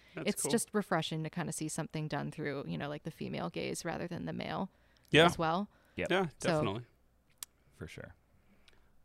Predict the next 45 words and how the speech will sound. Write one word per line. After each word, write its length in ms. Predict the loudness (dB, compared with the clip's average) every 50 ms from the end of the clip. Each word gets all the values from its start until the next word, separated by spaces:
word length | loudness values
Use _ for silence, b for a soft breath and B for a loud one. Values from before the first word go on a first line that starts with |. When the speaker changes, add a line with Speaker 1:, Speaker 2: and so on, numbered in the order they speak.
| -4
Speaker 1:
I 80 | 0 4
like 240 | 6 6 6 6 4
that 200 | 2 0 0 0
'cause 260 | -2 -4 -2 0 2
now 380 | 4 6 8 8 8 8 6 6
I've 160 | 4 2 2 2
got 180 | 2 0 0 -2
some 140 | -4 -4 -2
homework 320 | -2 0 2 2 2 0
to 100 | 0 -2
do 160 | 0 0 0
because 340 | 0 -2 -2 -2 -2 0 4
I 140 | 4 4 4
feel 200 | 4 4 4 6
like 140 | 6 6 6
I've, 200 | 4 4 6 8
like, 240 | 8 8 8 6 2
Speaker 2:
<laughs> 0 |
Speaker 1:
scratched 420 | 4 8 8 8 8 6 2 0
the 80 | 0 0
surface 520 | 0 2 2 0 0 0 0 -2 -2 0 -2
of, 100 | -2 0 2
like, 220 | 0 0 0 0 4
fashion 360 | 6 6 8 6 4 2 -2
photographies, 840 | -2 -2 -2 0 0 0 0 -2 -4 -4 -4 -4 -4 -6 -8 -16 -20 -6 0
but 200 | 2 2 2 0 0
I 160 | 0 0 2
have 220 | 2 0 -2 -4 -4
not, 380 | -4 -2 0 0 0 0 -2 -4 -8 -10 -10 -12 -20 -20 -20 -18 -6 -2
I 60 | 0
haven't 200 | 0 2 0 0
looked 180 | -2 -2 -2 -2
at 80 | -2 -2
any 200 | -2 -2 -2 -4
of 80 | -4
those. 220 | -4 -4 -2 0 2
Speaker 3:
Do 100 | 4 4
you 80 | 4
have 200 | 4 4 4 4
a, 200 | 4 4 4 2 0 -2 -2 0
um, 400 | 0 0 0 0 -2 -4 -6 -8 -10 -6
this 200 | -4 -2 -2 -2 -2
is 100 | -6 -4
kind 260 | -2 0 0 0 0
of 260 | -2 -2 -4 -8 -10